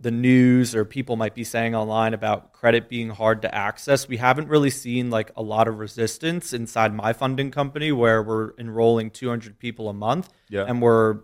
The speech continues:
Speaker 1: able to service all those people, obviously, 'cause we have a big team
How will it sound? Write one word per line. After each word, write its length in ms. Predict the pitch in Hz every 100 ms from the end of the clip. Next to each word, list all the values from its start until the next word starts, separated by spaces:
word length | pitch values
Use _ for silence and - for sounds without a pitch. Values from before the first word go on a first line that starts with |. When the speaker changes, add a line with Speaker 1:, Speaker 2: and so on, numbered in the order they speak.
| -
Speaker 1:
able 220 | 135 131
to 100 | 113
service 380 | - 117 107 -
all 140 | 113
those 220 | 110 101
people, 400 | - 131 123 107
obviously, 440 | 104 107 113 - 113
'cause 220 | - 101
we 80 | 104
have 180 | 110 107
a 60 |
big 300 | 95 110 107
team 400 | - 117 135 165